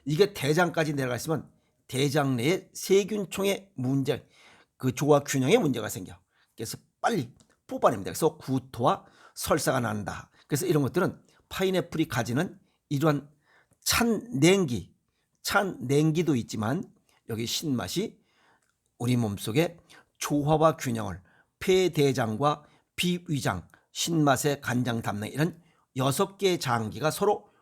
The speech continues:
조화와 균형이 깨졌을 때 나타나는 증상이다. 그래서 신맛의 이런, 에, 그 맛이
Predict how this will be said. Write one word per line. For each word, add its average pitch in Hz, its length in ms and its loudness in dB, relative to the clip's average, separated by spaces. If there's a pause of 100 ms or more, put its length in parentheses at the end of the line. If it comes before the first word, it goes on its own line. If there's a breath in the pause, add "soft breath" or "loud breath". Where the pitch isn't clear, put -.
(180 soft breath)
조화와 117 480 -2
균형이 104 380 -8
깨졌을 - 440 -4
때 - 280 -2 (240 soft breath)
나타나는 110 520 -2
증상이다. 113 540 -2
그래서 127 360 -2 (400 loud breath)
신맛의 175 1120 0
이런, 117 400 -4 (440 soft breath)
에, 95 580 -6
그 127 100 -6
맛이 117 580 -2